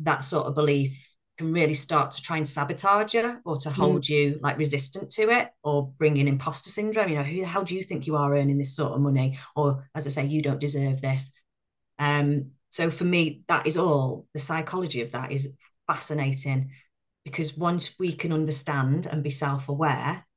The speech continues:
Speaker 1: to see and hear that inner critic or that, that subconscious thought,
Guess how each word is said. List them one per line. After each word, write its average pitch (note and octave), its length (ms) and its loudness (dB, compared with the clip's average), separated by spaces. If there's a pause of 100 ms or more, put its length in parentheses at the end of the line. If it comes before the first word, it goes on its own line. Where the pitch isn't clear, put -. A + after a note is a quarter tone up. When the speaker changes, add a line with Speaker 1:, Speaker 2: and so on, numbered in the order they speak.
(160)
Speaker 1:
to - 120 -2
see D3 420 4
and D3 160 -2
hear C3+ 520 0 (100)
that - 140 -8
inner C3 160 0
critic C#3 420 -6
or C#3 160 -2
that, C3+ 220 -4 (120)
that C3 140 -10
subconscious C3+ 560 -4
thought, B2 400 -8